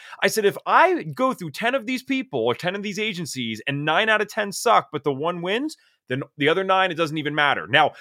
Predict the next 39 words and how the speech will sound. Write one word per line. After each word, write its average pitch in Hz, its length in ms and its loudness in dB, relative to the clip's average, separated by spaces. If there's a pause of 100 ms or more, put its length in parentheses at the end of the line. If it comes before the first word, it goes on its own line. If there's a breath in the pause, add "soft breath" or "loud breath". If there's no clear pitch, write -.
(240 loud breath)
again, 165 240 2
you 175 80 0
don't 196 140 6
wanna 165 160 2
say 202 180 -2
that 170 160 2
to - 80 -8
your 151 60 -4
client 165 340 -2
in 147 60 -4
the 139 60 -6
<laughs> - 180 -4
sense 208 200 4 (120)
of, 147 260 2
"Hey, 170 300 2
you 165 100 -8
wanna 170 180 4
go 170 120 0
through 190 180 -4
nine 147 240 0
health 196 260 0
practitioners?" 131 680 -2
They're 143 100 -4
not 147 220 -2
gonna 123 160 -4
want 175 280 -8
that. 110 220 0 (340 loud breath)
But, 180 140 4
um, 160 240 0 (140)
you 180 100 -2
know, 185 60 0
some 208 260 -4
of 147 240 0 (140)
business 160 600 -4
involves 147 420 -2
investing 127 400 -6
in 123 80 -8
ourselves 120 500 -6
and, 107 140 -14